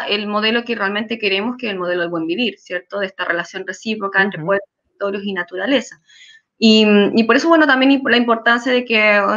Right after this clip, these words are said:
Speaker 1: hayamos podido dar una disputa en donde no solamente hoy en día est-, esta convención tiene paridad, sino que también tiene ciertos escaños reservados para pueblo originario. Digo ciertos porque tampoco,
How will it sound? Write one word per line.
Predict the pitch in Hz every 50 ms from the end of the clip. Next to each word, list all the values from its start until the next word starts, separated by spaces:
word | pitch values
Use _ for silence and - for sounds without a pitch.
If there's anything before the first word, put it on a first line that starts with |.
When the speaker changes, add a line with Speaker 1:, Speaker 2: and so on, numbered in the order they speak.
| 208 - - -
Speaker 1:
hayamos | - 202 208 214 214 226 220
podido | - 202 202 202 208
dar | 214 220 220
una | 202
disputa | 190 175 175 170 - _ 240 262 269 254 233
en | 226 214
donde | 208 208 202 196 196 190 185 180 180 175 170 143 - -
no | 175 196 208
solamente | 208 - 208 202 208 214 214 220 214 220
hoy | 220 214
en | 196 196 190
día | 196 208 208 202 208
est-, | 208 208 -
esta | - 208 - 208 196
convención | 196 196 180 180 185 - 196 196
tiene | 196 202 202 196 190
paridad, | 190 180 180 180 180 190 202 214
sino | 214 214 208 196 -
que | 160
también | - 175 170 180 185 185
tiene | 180 196 190 202
ciertos | 196 - 196 202 - 208 202 -
escaños | - - - 190 196 196 190 185
reservados | 180 - - - - 196 226 -
para | - 190 180 175 -
pueblo | 190 185 175 165
originario. | 165 165 - 220 247 214 - - 156
Digo | 170 170 170 170
ciertos | 170 - 262 233 226 - 214 220
porque | - 180 - 170
tampoco, | 165 170 - - 202 202 208 214 208 208